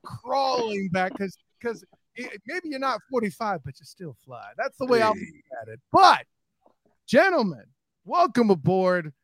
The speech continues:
Speaker 1: Intros be damned. Let's hurl ourselves directly towards this shining sun. And of course, I haven't even changed the banner for the episode yet. It's that big a surprise. But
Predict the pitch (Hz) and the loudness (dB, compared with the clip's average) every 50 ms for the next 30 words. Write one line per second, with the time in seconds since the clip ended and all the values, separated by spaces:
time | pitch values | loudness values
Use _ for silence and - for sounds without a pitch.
0 | _ _ _ _ _ _ - 349 403 392 339 233 - 254 240 214 190 156 127 - | _ _ _ _ _ _ 0 2 2 2 0 -4 -2 -2 0 0 -2 -4 -6 -6
1 | 185 180 160 135 190 190 180 180 175 175 170 156 143 143 _ 254 277 302 311 - | -6 -6 -2 -2 0 0 2 2 2 0 -2 -4 -6 -10 _ 2 4 4 4 0
2 | - - - - 370 381 370 339 311 277 269 254 233 - - 254 247 233 208 175 | -6 0 4 6 6 8 6 4 4 4 2 2 0 -2 -4 -6 -6 -6 -8 -12
3 | 156 196 240 226 226 247 - - - 208 196 156 - 196 190 196 190 160 135 135 | -12 -14 -10 -6 -6 -6 -6 -6 -8 -8 -8 -8 -6 -6 -4 -4 -4 -6 -6 -4
4 | 139 180 165 - - - 185 185 180 175 175 170 156 - - 170 160 160 160 160 | -4 -4 -4 -2 -4 -4 -4 -2 -2 -4 -4 -4 -6 -8 -8 -8 -6 -6 -6 -8
5 | 147 - _ _ _ _ _ _ 214 220 226 226 185 - - - 269 254 185 147 | -10 -12 _ _ _ _ _ _ -4 -2 0 -2 -2 -2 0 2 4 4 4 2
6 | 139 - - - _ _ _ _ _ _ - 240 294 302 269 294 302 277 277 277 | -2 -6 -10 -16 _ _ _ _ _ _ -4 -2 0 2 2 2 2 2 0 -2
7 | 269 240 247 220 - 247 247 247 226 180 - 214 175 208 214 226 220 220 170 214 | -2 -2 -2 -4 -2 -2 -2 -2 -4 -2 -4 -2 0 0 0 0 -2 -2 -2 -2
8 | 214 196 190 202 226 - 254 - - 208 180 151 143 147 131 - - 226 190 - | 0 0 0 -2 0 -2 -4 0 0 0 0 0 -2 -6 -6 -6 -6 -8 -6 -2
9 | 185 196 196 180 202 196 175 180 156 - 151 - - 202 208 185 160 147 127 117 | -2 -2 -2 -2 -4 -4 -4 -4 -6 -6 -8 -6 -2 -2 0 0 -2 -4 -6 -4
10 | 120 - - 339 - 165 - - - | 2 4 4 4 4 0 -4 -12 -20